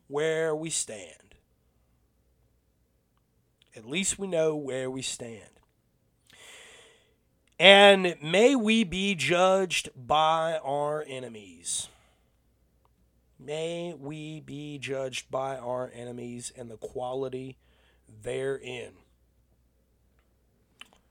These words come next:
You know, it, it, to me, that's, I, I am, I am literally terrified for an America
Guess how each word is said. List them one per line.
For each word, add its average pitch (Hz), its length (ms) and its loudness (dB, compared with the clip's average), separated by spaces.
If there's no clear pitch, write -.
You 127 80 -14
know, 123 260 -4
it, 147 300 -8
it, 151 300 -6
to 160 160 2
me, 165 680 2
that's, 147 640 2
I, 180 160 10
I 185 240 8
am, 175 340 2
I 175 260 8
am 180 220 4
literally 160 520 -2
terrified 131 720 -4
for 160 280 0
an 151 60 -2
America 135 760 -4